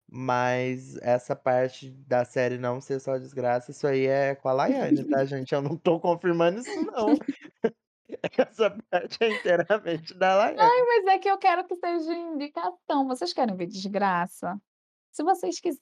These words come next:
Speaker 1: Não,
Speaker 2: quiserem,
Speaker 1: mas,
Speaker 2: então a
Speaker 1: mas é,
Speaker 2: gente tá
Speaker 1: mas é uma
Speaker 2: indicando
Speaker 1: co-,
Speaker 2: certo.
Speaker 1: é uma coisa boa, <laughs> é uma coisa bem feita, então vão ver. Inclusive, eu quero entrar em um tópico aqui, que ele é um tópico que me choca um pouco, porque eu acho que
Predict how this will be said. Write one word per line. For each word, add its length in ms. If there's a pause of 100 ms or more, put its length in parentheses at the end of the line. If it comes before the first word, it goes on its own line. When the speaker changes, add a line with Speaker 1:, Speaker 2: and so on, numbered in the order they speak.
(120)
Speaker 1:
Não, 160
Speaker 2:
quiserem, 80
Speaker 1:
mas, 300
Speaker 2:
então 160
a 60
Speaker 1:
mas 80
é, 80
Speaker 2:
gente 120
tá 120
Speaker 1:
mas 100
é 100
uma 180
Speaker 2:
indicando 0
Speaker 1:
co-, 180 (120)
Speaker 2:
certo. 440
Speaker 1:
é 60
uma 200
coisa 340
boa, 380
<laughs> 20
é 20
uma 160
coisa 360
bem 240
feita, 520
então 380 (240)
vão 400
ver. 300
Inclusive, 1120 (280)
eu 140
quero 200
entrar 340
em 100
um 140
tópico 500
aqui, 460 (520)
que 80
ele 140
é 60
um 80
tópico 420
que 120
me 120
choca 440
um 80
pouco, 360
porque 260
eu 120
acho 360
que 240